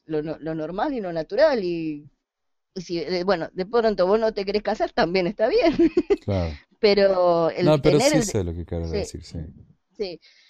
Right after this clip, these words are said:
Speaker 1: Y es una mentira tan grande, es, es una manipulación justamente para que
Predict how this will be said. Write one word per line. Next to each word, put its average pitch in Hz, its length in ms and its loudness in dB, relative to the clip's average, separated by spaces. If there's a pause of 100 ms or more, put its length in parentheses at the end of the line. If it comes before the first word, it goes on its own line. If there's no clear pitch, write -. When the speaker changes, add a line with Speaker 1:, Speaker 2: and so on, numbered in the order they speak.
(160)
Speaker 1:
Y 180 540 -2
es 254 160 -8
una 247 160 -2
mentira 208 500 -6
tan 208 200 -6
grande, 180 540 -4
es, 214 200 -12
es 190 560 -12
una 262 180 -4
manipulación 190 840 -4
justamente 165 540 -12
para 160 520 -4
que 151 400 -8